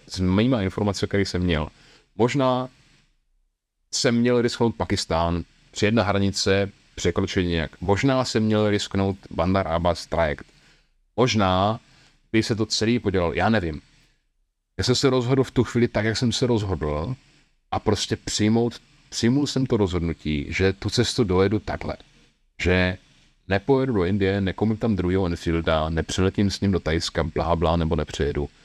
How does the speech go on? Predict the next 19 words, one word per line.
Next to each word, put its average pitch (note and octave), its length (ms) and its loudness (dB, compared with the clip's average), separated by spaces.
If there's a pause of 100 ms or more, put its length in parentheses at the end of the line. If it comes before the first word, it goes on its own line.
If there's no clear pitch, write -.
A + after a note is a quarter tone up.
(260)
Prostě, D#2+ 280 -4
že E2+ 100 -2
tohle G2 340 0
je, G#2+ 380 2
jako F#2 240 -4
začíná G2+ 420 0
být G2 260 -2
mimo F#2+ 280 0
mý, G2 260 2
jako F#2+ 220 -2
finanční F#2 480 -2
možnosti, F#2 560 -2
blíží E2 340 0
se F#2+ 140 -2
zima, E2+ 340 0 (120)
blá, E2 120 -2
blá, G2+ 120 2
blá. F2 340 2 (760)
A F2 540 2